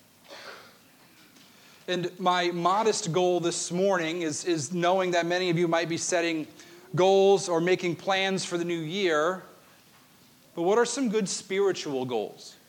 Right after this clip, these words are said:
How should we think about growth and development in the Christian life?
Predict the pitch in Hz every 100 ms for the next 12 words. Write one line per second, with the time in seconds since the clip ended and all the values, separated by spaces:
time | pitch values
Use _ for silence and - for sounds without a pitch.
0 | - - _ _ _ _ _ _ _ _
1 | _ _ _ - - 202 - 226 202 -
2 | 202 185 165 156 147 131 139 165 185 202
3 | 202 - - 165 151 139 160 170 165 139
4 | 127 120 - 147 143 - 151 - 135 104
5 | -